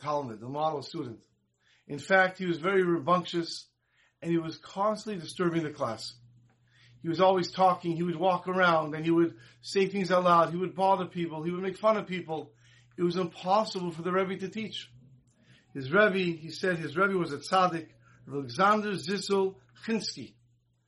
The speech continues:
And his Rebbe, Alexander Zissel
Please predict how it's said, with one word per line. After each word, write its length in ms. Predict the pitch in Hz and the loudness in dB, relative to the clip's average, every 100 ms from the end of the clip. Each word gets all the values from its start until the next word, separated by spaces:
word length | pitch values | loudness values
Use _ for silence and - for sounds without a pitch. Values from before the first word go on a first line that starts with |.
| _ _ _ | _ _ _
And 100 | 117 | -10
his 160 | 139 127 | -8 0
Rebbe, 540 | 180 208 196 175 165 - | 2 4 2 2 0 -2
Alexander 520 | 113 131 180 190 180 180 - | -8 0 2 2 0 -2 -6
Zissel 600 | 120 180 185 185 175 170 | -6 -4 -4 -2 -4 -4